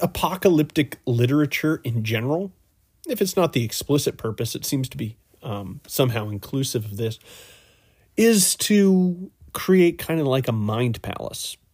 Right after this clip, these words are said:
So the way anybody remembers vast amounts of information is to make it spatial, to make it ridiculous,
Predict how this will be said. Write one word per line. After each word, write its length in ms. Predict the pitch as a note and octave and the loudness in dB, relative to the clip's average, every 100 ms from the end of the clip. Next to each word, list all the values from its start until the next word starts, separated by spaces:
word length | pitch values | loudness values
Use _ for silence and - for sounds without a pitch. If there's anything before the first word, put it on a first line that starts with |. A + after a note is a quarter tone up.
| _ | _
So 180 | - | 0
the 60 | E3 | 2
way 300 | A3+ F#4 - | 6 4 4
anybody 460 | C#3 C#3+ B2+ A#2 A#2 | 2 2 2 2 0
remembers 500 | A2 G#2+ G#2 G#2+ F#2+ | -2 -2 -2 -6 -6
vast 680 | - A2 A2+ A#2+ C3 - | -12 -2 -2 0 -2 -2
amounts 440 | C#3 A#2+ A2+ A2+ - | 0 0 0 -2 -2
of 80 | A#2 | -2
information 720 | A2 A2+ A2 A2+ - C3 C3+ _ - _ - | -2 -2 -2 -4 -4 -4 -6 _ -20 _ 0
is 260 | E3 D#3 - | 0 0 -2
to 380 | D#3+ D3 C#3 D3 - _ _ | 2 4 2 -4 -14 _ _
make 320 | - C#3 D#3 D3+ | -4 0 0 -2
it 100 | - | -4
spatial, 640 | - - C3+ D#3 D#4+ D#4+ _ _ _ - | -6 0 0 2 -2 -6 _ _ _ -20
to 120 | - D3 | -4 2
make 220 | D3 C#3+ | 2 2
it 80 | C#3+ | -2
ridiculous, 880 | C#3 C#3+ G3+ D#4+ B2+ G#2 F#2+ - - | -2 -4 -4 -2 -2 -2 -6 -8 -16